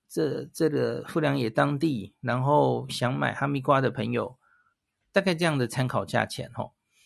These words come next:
那可以买一颗自己回去旅馆杀来吃，这样子，吼。好，那到底好不好吃呢？就我们现在就是把这两颗摆在车上哦，要等它熟了之后再剖来吃哦。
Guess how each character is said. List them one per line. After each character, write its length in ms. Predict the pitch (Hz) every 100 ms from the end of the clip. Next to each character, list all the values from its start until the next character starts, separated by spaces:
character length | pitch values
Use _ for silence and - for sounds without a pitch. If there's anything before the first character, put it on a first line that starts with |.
| _ _ _ _ _ _ _ _ _
那 80 | 135
可 160 | 131 127
以 60 |
买 180 | 120 110
一 60 | 120
颗 200 | 131 131
自 160 | 135
己 280 | 135 131 -
回 180 | - 120
去 460 | 107 139 113 104 -
旅 120 | 120 117
馆 240 | - 80
杀 240 | - 131 120
来 120 | 98
吃， 400 | - - 117 113
这 80 | 113
样 200 | 98 101
子， 100 | -
吼。 220 | 101 - _ _ _ _
好， 380 | - 135 120 - _ _ _ _ - - - -
那 280 | 175 160 151
到 240 | 147 214
底 100 | 170
好 140 | 143 139
不 100 | 202
好 160 | 180
吃 160 | 131 185
呢？ 300 | 175 175 190 _ 196 175
就 260 | - 165 147
我 140 | 131
们 100 | 131
现 160 | 139 175
在 60 | 165
就 160 | 165
是 140 | 160 151
把 240 | 113 110
这 120 | 131
两 200 | 139 110
颗 260 | - 143 139
摆 220 | - 107
在 180 | 120 131
车 180 | 139 131
上 300 | 131 110 101
哦， 160 | - - - _ _ _ _ -
要 140 | 143
等 160 | 135 117
它 120 | 165
熟 320 | - 135 120
了 140 | 139
之 160 | 135 143
后 240 | 147 127
再 380 | 120 147 135 123 -
剖 120 | 123
来 160 | 107 104
吃 300 | 104 135 117
哦。 240 | 113 98